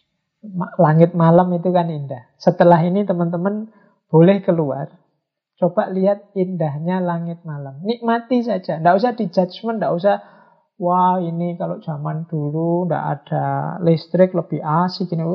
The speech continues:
ndak usah mikir aneh-aneh lah, dinikmati saja, apa adanya saja. Apa yang ada di sekeliling kita, ndak usah, "Wah, menyesal dulu ya, kalau di kampung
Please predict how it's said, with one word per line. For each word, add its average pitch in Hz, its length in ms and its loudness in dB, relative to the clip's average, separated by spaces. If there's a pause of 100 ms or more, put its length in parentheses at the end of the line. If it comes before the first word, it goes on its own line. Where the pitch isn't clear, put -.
(120)
ndak 180 160 6
usah 180 160 4
mikir 220 240 2
aneh-aneh 233 400 0
lah, 170 160 0
dinikmati 233 640 0
saja, 214 480 -10
apa 285 400 2
adanya 208 400 -2
saja. 165 320 -10 (1800)
Apa 202 320 6
yang 190 160 4
ada 185 240 4
di 160 80 2
sekeliling 160 560 -2
kita, 147 480 -12
ndak 165 240 4
usah, 185 240 6 (440)
"Wah, 190 160 8
menyesal 175 720 0
dulu 170 200 0
ya, 220 40 -2
kalau 185 240 2
di 180 80 -2
kampung 175 480 0